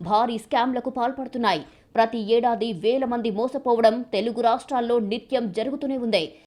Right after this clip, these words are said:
సమాజంలో సాఫ్ట్‌వేర్ ఉద్యోగానికి ఒక ప్రత్యేక స్థానం ఉంది.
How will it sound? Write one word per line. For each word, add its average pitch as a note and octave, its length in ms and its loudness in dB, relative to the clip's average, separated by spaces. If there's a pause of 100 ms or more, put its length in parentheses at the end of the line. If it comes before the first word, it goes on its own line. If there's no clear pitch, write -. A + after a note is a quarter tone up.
సమాజంలో D#4+ 580 2
సాఫ్ట్‌వేర్ C#4+ 540 2
ఉద్యోగానికి A#3 600 2
ఒక C4+ 260 0
ప్రత్యేక A3+ 420 -2
స్థానం C#4 440 0
ఉంది. G#3 280 0